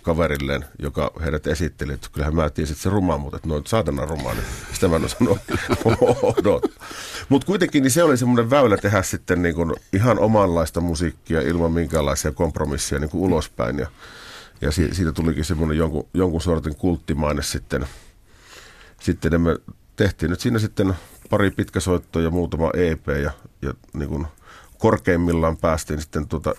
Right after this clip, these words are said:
Ilosarjokin Töminään soittamaan, joka oli tietysti ihan helvetin suuri kunnia. Ja, elikkä yhdeksänkymmentäkuusi on se vuosi. Mutta mä jotenkin sitten mä olisin niinku, rupesi kyllästyttämään se kol-, kolmen miehen demokratia, niin,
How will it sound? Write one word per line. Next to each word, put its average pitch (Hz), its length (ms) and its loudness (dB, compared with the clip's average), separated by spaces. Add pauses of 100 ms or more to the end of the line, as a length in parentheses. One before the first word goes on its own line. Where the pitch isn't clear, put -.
Ilosarjokin 80 600 -2
Töminään 76 480 0
soittamaan, 64 500 -6
joka - 180 -8
oli - 120 -4
tietysti - 240 -12
ihan 71 180 -6 (440)
helvetin 67 360 -4
suuri 85 220 -4
kunnia. 76 440 -2
Ja, 69 100 -2 (920)
elikkä 69 280 -6
yhdeksänkymmentäkuusi 76 880 -4
on - 80 -10
se - 140 -8
vuosi. 52 220 -8
Mutta 82 240 -2 (540)
mä 139 80 4
jotenkin 156 280 2
sitten 117 180 0
mä 117 60 4
olisin 113 200 4
niinku, 110 280 2
rupesi 104 280 0
kyllästyttämään 82 640 0
se 80 160 -2 (760)
kol-, 90 180 2
kolmen 90 280 2
miehen 78 280 0 (160)
demokratia, 78 640 0 (280)
niin, 65 160 -4